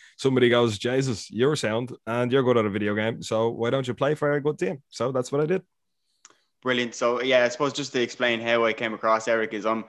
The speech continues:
Speaker 2: I'm a massive Bohs fan, and this new E L O I League has come about. And for people who are listening in, um, they may not have any kind of previous knowledge of what e-gaming is. And I suppose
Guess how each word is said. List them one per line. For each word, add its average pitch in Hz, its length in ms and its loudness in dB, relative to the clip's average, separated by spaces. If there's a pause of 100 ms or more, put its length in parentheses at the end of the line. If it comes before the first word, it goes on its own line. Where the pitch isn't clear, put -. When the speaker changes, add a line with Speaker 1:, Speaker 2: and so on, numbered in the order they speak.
(260)
Speaker 2:
I'm 123 140 -2
a 120 40 -2
massive 117 400 -2
Bohs 110 300 2
fan, 107 320 -2
and 107 260 -6
this 110 300 -4
new 113 380 -6
E 120 340 -4
L 113 140 -2
O 107 140 -2
I 107 160 2
League 107 280 -4
has - 160 -10
come 110 160 -10
about. 110 400 0 (400)
And 110 180 -6
for 127 120 -6
people 160 260 -2
who 160 140 -2
are 131 120 4
listening 123 480 -2
in, 120 360 -4 (320)
um, 110 240 -4
they 117 100 0
may 123 160 2
not 123 240 0
have 113 240 -2
any 113 220 -6
kind 110 200 -6
of 101 140 -10 (380)
previous 120 500 0
knowledge 113 360 -2
of 95 100 -10
what 107 280 0 (320)
e-gaming 110 840 -4
is. 107 400 -6
And 104 140 -8
I 107 40 -8
suppose 110 480 -2